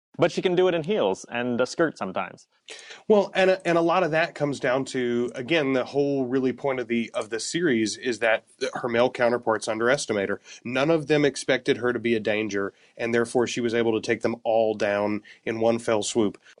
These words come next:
Speaker 1: That's true. Hey, I got one more big beef that I, I've been sort of holding on to that I gotta
Speaker 2: Okay.
Speaker 1: I gotta dump on this <laughs> show.
Speaker 2: Okay.
Speaker 1: Ultimately, uh, we have this big conspiracy, uh,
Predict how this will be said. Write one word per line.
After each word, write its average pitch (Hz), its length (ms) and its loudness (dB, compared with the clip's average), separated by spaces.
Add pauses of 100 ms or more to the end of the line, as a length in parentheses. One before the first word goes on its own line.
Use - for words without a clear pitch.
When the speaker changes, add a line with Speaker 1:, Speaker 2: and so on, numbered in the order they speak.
Speaker 1:
That's - 240 -2
true. 147 240 2
Hey, 185 140 2
I 185 100 2
got 180 180 2
one 165 160 0
more 156 160 -2
big 120 300 -2
beef 117 280 0
that 110 100 -2
I, 101 340 0
I've 107 200 -2
been 104 140 -4
sort 104 180 -4
of 92 80 -8
holding 101 300 -2
on 95 200 -10
to 92 180 -6
that 92 100 -4
I 92 120 0
gotta 92 160 2
Speaker 2:
Okay. 131 260 2 (400)
Speaker 1:
I 113 180 2
gotta 101 300 0 (280)
dump 110 260 -2
on 92 160 0
this 87 160 -6
<laughs> - 0 -
show. - 160 -8 (680)
Speaker 2:
Okay. 135 500 0 (220)
Speaker 1:
Ultimately, 185 840 2
uh, 135 300 0
we 131 220 -2
have 131 280 0
this 117 200 -2
big 139 840 -2
conspiracy, 123 1120 0
uh, 104 460 0